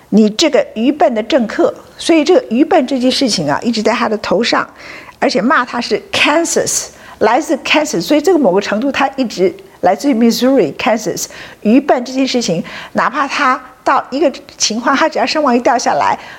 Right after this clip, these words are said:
那种有些那种精英的骄傲就会出现，就会这样如此的骂他啊。那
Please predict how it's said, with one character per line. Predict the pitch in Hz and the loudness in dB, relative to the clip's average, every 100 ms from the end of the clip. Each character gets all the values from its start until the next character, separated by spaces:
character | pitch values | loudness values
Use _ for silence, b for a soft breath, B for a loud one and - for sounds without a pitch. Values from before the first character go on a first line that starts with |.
| B | B
那 | 349 | 0
种 | 254 180 | 2 0
有 | 175 175 | 2 2
些 | - 285 | 4 2
那 | 294 | 4
种 | 240 - | 2 0
精 | - 240 247 | -2 2 4
英 | 247 | 4
的 | 190 | 4
骄 | - 226 | 2 0
傲 | 254 | 2
就 | 180 190 | 0 -2
会 | 220 | -4
出 | 202 - | -6 -4
现， | 262 - 320 - - | -4 0 0 -2 -2
就 | 220 | 2
会 | 240 | 2
这 | 226 | 2
样 | 165 - | -2 -2
如 | 170 | -2
此 | 240 - | -2 -4
的 | - | -4
骂 | 208 185 | -2 -2
他 | - - - - | -4 -4 -4 -6
啊。 | - - B B B B | -10 -10 B B B B
那 | 220 | -2